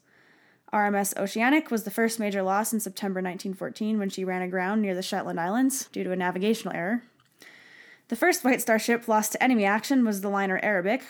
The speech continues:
which was torpedoed off the Irish coast in August nineteen fifteen with the loss of forty-four lives.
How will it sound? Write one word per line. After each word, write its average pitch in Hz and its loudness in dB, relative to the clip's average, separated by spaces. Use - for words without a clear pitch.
which 214 -8
was 196 -6
torpedoed 220 0
off 208 0
the - -4
Irish 185 0
coast 214 -4
in 196 -6
August 190 -4
nineteen 185 -6
fifteen 262 0
with 220 -2
the 190 -2
loss 185 -2
of 202 -12
forty-four 180 -6
lives. 170 -6